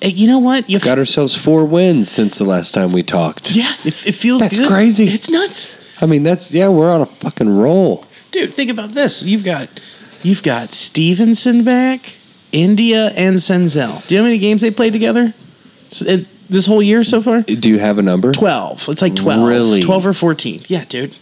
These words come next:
Speaker 1: How fucking
Speaker 2: And
Speaker 1: crazy.
Speaker 2: then having thirty-seven back, he just has kinda come back and just
Speaker 1: Tick.
Speaker 2: stepped right back into where he was.
Speaker 1: Exactly. He's
Speaker 2: Hopefully
Speaker 1: the
Speaker 2: this
Speaker 1: mo-
Speaker 2: guy just treats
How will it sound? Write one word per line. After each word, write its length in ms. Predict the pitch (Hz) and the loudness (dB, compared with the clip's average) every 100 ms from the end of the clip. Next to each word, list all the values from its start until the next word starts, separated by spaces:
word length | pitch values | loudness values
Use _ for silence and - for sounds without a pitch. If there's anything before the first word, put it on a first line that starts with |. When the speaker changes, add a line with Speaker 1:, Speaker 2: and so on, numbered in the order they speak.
| - - - - | -20 -20 -20 -8
Speaker 1:
How 100 | 254 | -6
fucking 480 | 254 - 269 - 254 | -4 -4 -4 -4 -2
Speaker 2:
And 100 | 110 | 0
Speaker 1:
crazy. 220 | 247 123 | 2 0
Speaker 2:
then 80 | 165 | -2
having 220 | 139 143 | -2 -2
thirty-seven 600 | 139 131 117 - 131 139 | 0 0 0 0 0 0
back, 300 | 95 98 107 | 0 0 -2
he 400 | - - 95 101 | -6 -10 0 0
just 340 | 117 117 - - | 2 0 -2 -2
has 160 | 98 | -4
kinda 300 | - 104 95 | -2 -2 -2
come 260 | - 107 95 | -2 -2 0
back 300 | 95 95 - | 0 0 -2
and 100 | 92 | -2
just 360 | 92 90 - - | 0 -2 -4 -4
Speaker 1:
Tick. 140 | - | -4
Speaker 2:
stepped 340 | - 110 101 - | -2 -2 -2 -4
right 500 | 90 87 101 120 110 | -4 0 0 0 -2
back 280 | 110 107 | -4 -4
into 200 | 110 101 | -4 -2
where 240 | 101 104 107 | 2 2 2
he 60 | 98 | 2
was. 460 | 98 117 101 - 131 | 2 2 0 -4 -4
Speaker 1:
Exactly. 720 | 120 117 117 117 - 120 107 | -4 -4 -6 -8 -4 -4 -4
He's 440 | 113 175 190 190 | -2 0 2 2
Speaker 2:
Hopefully 220 | 180 170 | 2 2
Speaker 1:
the 60 | 139 | 2
Speaker 2:
this 220 | 156 170 | 2 0
Speaker 1:
mo- 40 | - | 0
Speaker 2:
guy 260 | 120 117 | 0 0
just 340 | 113 117 - - | 0 0 -2 -6
treats 640 | - 117 110 - - | -2 2 2 2 -4